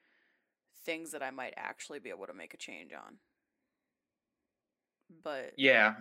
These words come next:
Speaker 2: Uh, uh, I, well, I mean, I, I'm not gonna lie, I, I am quite big into, uh, politics and everything like that, but it's only because, like,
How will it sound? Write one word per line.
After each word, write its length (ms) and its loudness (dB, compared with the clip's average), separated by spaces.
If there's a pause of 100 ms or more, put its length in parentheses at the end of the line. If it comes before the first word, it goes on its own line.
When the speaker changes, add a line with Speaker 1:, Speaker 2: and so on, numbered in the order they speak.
(160)
Speaker 2:
Uh, 40 -2
uh, 600 -4
I, 100 8 (120)
well, 200 6
I 120 8
mean, 360 4 (400)
I, 200 10
I'm 160 10
not 200 12
gonna 140 6
lie, 320 10
I, 400 10 (680)
I 140 10
am 600 6 (440)
quite 300 8 (180)
big 400 4 (300)
into, 500 0
uh, 320 4 (220)
politics 680 6
and 100 0
everything 420 2
like 240 -2
that, 260 8
but 100 4
it's 160 -4
only 360 4
because, 560 4
like, 340 2